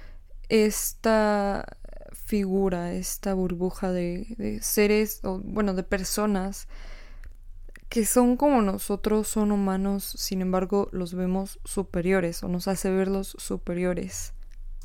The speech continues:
Y comienzas a creer que la gente cree cosas de ti, cree que no eres capaz,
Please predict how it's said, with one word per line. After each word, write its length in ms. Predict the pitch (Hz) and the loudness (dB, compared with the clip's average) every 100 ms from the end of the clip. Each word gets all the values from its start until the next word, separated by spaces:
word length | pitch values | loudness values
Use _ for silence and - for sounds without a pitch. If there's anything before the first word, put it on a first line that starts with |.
| - | -6
Y 120 | 254 240 | -4 0
comienzas 460 | 269 277 285 311 | 2 2 0 0
a 120 | 277 | -2
creer 480 | 247 208 202 214 226 | -4 -2 0 0 0
que 140 | 233 226 | 0 2
la 120 | 196 | 0
gente 840 | - - 233 240 - 214 208 202 - _ - _ _ - - _ - | -2 4 6 4 4 2 2 -2 -10 _ -20 _ _ -20 -20 _ 6
cree 380 | 233 233 226 - | 8 8 6 2
cosas 320 | 214 208 214 | 0 2 0
de 100 | 196 | 0
ti, 280 | 190 202 190 | 0 0 2
cree 240 | 214 226 214 | 4 4 4
que 120 | 233 | 4
no 140 | 214 | 4
eres 220 | 202 208 | 2 0
capaz, 540 | - 190 196 202 208 | -4 0 2 2 0